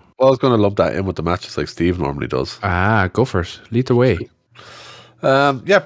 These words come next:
Speaker 1: so look, A E W are running Full Gear, one of their qu-, four big pay-per-views of the year. It's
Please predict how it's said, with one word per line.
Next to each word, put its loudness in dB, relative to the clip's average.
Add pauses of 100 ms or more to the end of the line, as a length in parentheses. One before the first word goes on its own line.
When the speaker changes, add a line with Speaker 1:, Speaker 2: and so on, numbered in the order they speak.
(120)
Speaker 1:
so -2
look, 0 (160)
A 4
E 6
W 4 (120)
are 2
running 0 (640)
Full 0
Gear, 2 (760)
one 0
of 0
their 2
qu-, -18 (200)
four 2
big 0
pay-per-views -2 (220)
of 0
the -2
year. 2 (2250)
It's -4